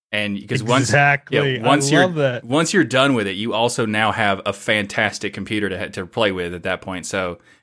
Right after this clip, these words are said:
Speaker 1: it was
Speaker 2: And you know how to work
Speaker 1: fun.
Speaker 2: on it, take it apart, repair it, do maintenance on it
Speaker 1: Yep.
Speaker 2: because you built it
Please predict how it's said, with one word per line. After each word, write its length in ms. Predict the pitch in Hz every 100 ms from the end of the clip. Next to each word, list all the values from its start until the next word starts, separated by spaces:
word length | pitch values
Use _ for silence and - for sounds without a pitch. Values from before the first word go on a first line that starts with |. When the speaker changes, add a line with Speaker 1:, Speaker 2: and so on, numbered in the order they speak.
| -
Speaker 1:
it 100 | 120
was 240 | 117 101
Speaker 2:
And 100 | 151
you 60 | 180
know 140 | 190
how 80 | 196
to 80 | 160
work 240 | 151 180
Speaker 1:
fun. 100 | 190
Speaker 2:
on 140 | 139 120
it, 100 | -
take 220 | 175 165
it 60 |
apart, 380 | 165 - 170 131 131
repair 440 | 127 - 165 156
it, 220 | 117 -
do 120 | 135 175
maintenance 500 | 165 165 156 135 131
on 160 | 113
it 60 | 101
Speaker 1:
Yep. 160 | 101
Speaker 2:
because 260 | 135 120 123
you 160 | 175 175
built 380 | 170 160 -
it 160 | 147